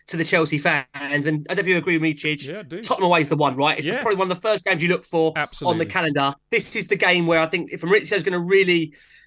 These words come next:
Speaker 1: get that fan base on side and trust the process, this is the game, right?
Speaker 2: No, no, I,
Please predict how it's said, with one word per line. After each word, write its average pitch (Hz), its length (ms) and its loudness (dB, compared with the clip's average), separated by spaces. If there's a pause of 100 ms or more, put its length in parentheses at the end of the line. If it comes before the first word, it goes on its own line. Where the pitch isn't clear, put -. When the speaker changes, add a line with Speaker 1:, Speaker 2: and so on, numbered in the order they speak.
(140)
Speaker 1:
get - 180 0
that 185 180 -2
fan 185 260 2
base 160 220 2
on 175 140 2
side 175 360 0
and 156 140 -4
trust - 360 -4
the - 80 -4
process, 160 800 -2 (260)
this - 160 0
is 151 120 0
the 160 80 -4
game, 143 300 0
right? 156 140 0 (440)
Speaker 2:
No, 180 220 -2
no, 170 160 0
I, 156 60 -2